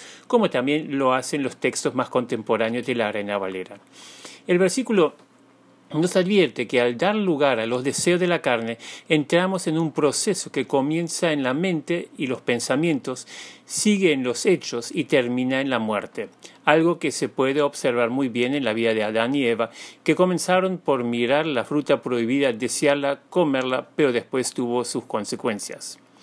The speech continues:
En el Evangelio Marcos cuatro, dieciocho y diecinueve dice:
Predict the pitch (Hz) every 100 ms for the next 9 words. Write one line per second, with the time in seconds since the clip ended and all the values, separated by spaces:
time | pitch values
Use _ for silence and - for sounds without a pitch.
0 | - - - - - 180 196 196 262 240
1 | 170 185 - 120 - - 170 - 156 156
2 | 147 127 120 127 139 139 - 120 139 156
3 | 135 139 - 131